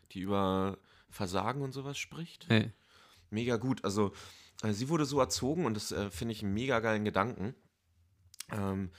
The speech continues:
Speaker 1: der Papa hat immer, ähm, wenn die nach Hause gekommen sind, gefragt, ähm, was sie verkackt haben an dem Tag. So, und der war halt richtig, also hat den, den Kindern auch gegenüber ein, ein Enttäuschen,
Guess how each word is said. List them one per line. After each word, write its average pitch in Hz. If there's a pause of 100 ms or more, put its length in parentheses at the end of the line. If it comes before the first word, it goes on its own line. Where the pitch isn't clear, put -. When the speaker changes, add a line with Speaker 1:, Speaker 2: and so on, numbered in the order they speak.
(460)
Speaker 1:
der 104
Papa 127
hat 131
immer, 120
ähm, 107
wenn 107
die 104
nach 98
Hause 151
gekommen 131
sind, 117
gefragt, 113
ähm, 107
was 107
sie -
verkackt -
haben 101
an 90
dem 92
Tag. 92 (680)
So, 104
und 98
der 101
war 117
halt 120
richtig, 131
also 107
hat 107
den, 110
den 101
Kindern 123
auch 107
gegenüber 101
ein, 90
ein 90
Enttäuschen, 104